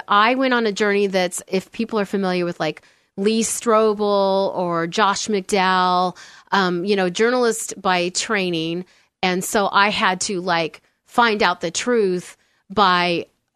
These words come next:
o-, almost by, uh, reading atheist books and every religion that's out there. I was gonna find the truth because I wanted to find God. So after this very long, months and months and months,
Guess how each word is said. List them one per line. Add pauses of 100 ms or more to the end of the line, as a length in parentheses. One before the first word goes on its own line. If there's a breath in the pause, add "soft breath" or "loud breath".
(160)
o-,
almost
by,
uh, (340)
reading (140)
atheist
books
and
every
religion
that's
out
there.
I
was
gonna
find
the
truth
because (300 loud breath)
I
wanted
to
find
God. (1300)
So
after
this
very
long, (180)
months
and
months
and
months,